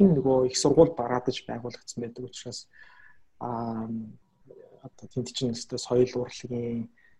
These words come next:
аа, шинжлэх ухааны одоо байнгын одоо ямар нэгэн ивент болж идэг.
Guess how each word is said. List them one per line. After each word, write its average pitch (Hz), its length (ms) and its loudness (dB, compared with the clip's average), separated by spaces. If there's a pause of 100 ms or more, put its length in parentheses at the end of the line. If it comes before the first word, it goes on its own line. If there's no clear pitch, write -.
(260)
аа, 117 200 -10
шинжлэх 120 400 -8
ухааны 117 720 -6 (560)
одоо 113 320 -12
байнгын 131 720 4
одоо 120 240 -8
ямар 120 240 -2
нэгэн 120 320 0
ивент 123 380 2 (260)
болж - 240 -10
идэг. 120 400 -8